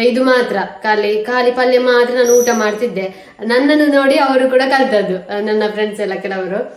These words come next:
ಆ, ಖಾಲಿ ಪಲ್ಯದಲ್ಲೆಲ್ಲ ಊಟ ಮಾಡ್ಲಿಕ್ಕೆ. ಅಂದ್ರೆ ಅವರಿಗೆ ಅಭ್ಯಾಸ ಇದ್ದದ್ದು ಎಲ್ಲ ಬೇಕು ಅಂತೇಳಿ, ಒಂದಿದ್ರೆ ಅದು ಇನ್ನೊಂದೆಲ್ಲ ಇರ್ಬೇಕು ಅಂತೇಳಿ. ನಂಗೆ ಇಲ್ಲಿ ನೆನ್ಪಾಯ್ತು, ಯಾಕೆಂದ್ರೆ ನಮ್ಗೆ ದಾಲ್ ಸಾರು ಮಾತ್ರ ಇದ್ದದ್ದು.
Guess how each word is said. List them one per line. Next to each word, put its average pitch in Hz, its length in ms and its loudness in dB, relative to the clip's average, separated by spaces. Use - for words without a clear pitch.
ಆ, 196 40 -2
ಖಾಲಿ 220 340 -2
ಪಲ್ಯದಲ್ಲೆಲ್ಲ 214 600 0
ಊಟ 214 240 0
ಮಾಡ್ಲಿಕ್ಕೆ. 180 420 -4
ಅಂದ್ರೆ 277 340 -2
ಅವರಿಗೆ 294 420 0
ಅಭ್ಯಾಸ 262 600 -2
ಇದ್ದದ್ದು 285 480 0
ಎಲ್ಲ 269 320 -2
ಬೇಕು 277 320 0
ಅಂತೇಳಿ, 196 400 0
ಒಂದಿದ್ರೆ 247 480 -4
ಅದು 247 160 0
ಇನ್ನೊಂದೆಲ್ಲ 240 480 0
ಇರ್ಬೇಕು 190 480 -6
ಅಂತೇಳಿ. 170 640 -10
ನಂಗೆ 202 140 -2
ಇಲ್ಲಿ 202 120 -4
ನೆನ್ಪಾಯ್ತು, 226 460 -2
ಯಾಕೆಂದ್ರೆ 202 380 -4
ನಮ್ಗೆ 208 360 -4
ದಾಲ್ 220 240 0
ಸಾರು 208 200 -4
ಮಾತ್ರ 196 220 -6
ಇದ್ದದ್ದು. 180 720 -6